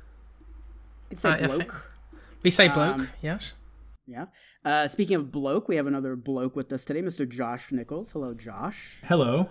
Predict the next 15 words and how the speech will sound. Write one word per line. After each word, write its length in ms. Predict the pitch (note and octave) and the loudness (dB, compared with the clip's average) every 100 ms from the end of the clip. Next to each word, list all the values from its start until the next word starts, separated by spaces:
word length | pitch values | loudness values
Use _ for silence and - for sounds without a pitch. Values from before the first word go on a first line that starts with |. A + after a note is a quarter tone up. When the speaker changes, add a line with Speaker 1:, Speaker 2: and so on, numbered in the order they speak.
| - | -2
Speaker 3:
how 140 | C3 | 0
are 100 | B2 | 2
you? 260 | A#2 A#2 D#3 - - - - - - - - - - - - _ - | 2 2 -2 -8 -20 -20 -20 -20 -20 -20 -20 -20 -20 -20 -20 _ -4
Speaker 1:
<laughs> 1400 | - - - - - - - - D5 E5 D#5 - - - - | -4 -6 -20 -20 -20 -8 -4 -4 -6 -10 -12 -16 -20 -12 -6
Did 140 | C3+ | -4
you 80 | C3+ | -4
die, 240 | B2+ B2+ | -2 -2
Josh? 440 | D3 D#3+ F3 - - - - - | 0 0 0 -4 -16 -20 -20 -4
Speaker 3:
No, 240 | D#3 F3+ | 4 6
can 120 | D#3+ F3+ | 8 8
you 80 | |
hear 140 | F3 F#3 | 10 8
me? 140 | B3 | 8
I'm 140 | A#3+ F3+ | 8 8
here. 280 | F#3 F#3+ | 8 4